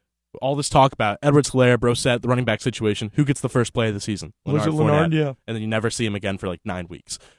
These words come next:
Speaker 1: And then
Speaker 2: Yeah.
Speaker 1: Leonard Fournette was about to
Speaker 2: What
Speaker 1: transfer
Speaker 2: about that
Speaker 1: this
Speaker 2: swing pass?
Speaker 1: That swing pass.
Speaker 2: Like, nine weeks later, you saw it. It was awesome.
Speaker 1: <laughs> Yep. And then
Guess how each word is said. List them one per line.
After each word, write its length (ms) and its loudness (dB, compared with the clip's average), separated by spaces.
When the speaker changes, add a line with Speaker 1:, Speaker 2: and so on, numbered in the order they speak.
Speaker 1:
And 200 -4
then 300 0
Speaker 2:
Yeah. 160 -20
Speaker 1:
Leonard 280 0
Fournette 200 0
was 120 -4
about 240 4
to 60 -4
Speaker 2:
What 60 -6
Speaker 1:
transfer 300 4
Speaker 2:
about 100 2
that 40 2
Speaker 1:
this 80 -4
Speaker 2:
swing 240 2
pass? 400 6
Speaker 1:
That 120 -6
swing 180 4
pass. 280 -8
Speaker 2:
Like, 200 0
nine 260 4
weeks 180 2
later, 260 4
you 120 2
saw 320 4
it. 100 2
It 60 0
was 160 -4
awesome. 420 0
Speaker 1:
<laughs> 40 -6
Yep. 120 -10
And 140 6
then 320 6